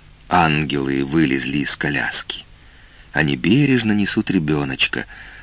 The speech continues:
отдают его маме и поздравляют. «Все, слава Богу, все, слава Богу! Берите его себе, все будут живы». Но только странно.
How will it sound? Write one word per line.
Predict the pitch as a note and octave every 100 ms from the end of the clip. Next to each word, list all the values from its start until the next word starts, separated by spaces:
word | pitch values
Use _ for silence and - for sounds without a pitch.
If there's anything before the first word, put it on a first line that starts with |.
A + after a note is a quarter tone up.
| -
отдают | - C2+ C2 C#2+ C#2+
его | B1 B1
маме | B1 C2 F2 B2 C3 A2+
и |
поздравляют. | - G2 D2 F2+ - A#2+ - B1+ B1+ - - - - - - - - - - - - - -
«Все, | - - F2
слава | - C2+ B1
Богу, | F2 B2+ C3 B2 B2 -
все, | - - -
слава | - C2+ -
Богу! | - - C2 - - - - - -
Берите | B2+ D3 C#3+ C#3 -
его | B2+ B2
себе, | - A#2+ A#2+ A#2+ - - - -
все | - - F#2
будут | G#2 E2 D#2+
живы». | - C2 C2 C#2 - - - - - - - - - - -
Но | C2+
только | D2 -
странно. | - - B1+ C2+ C#2+ E2+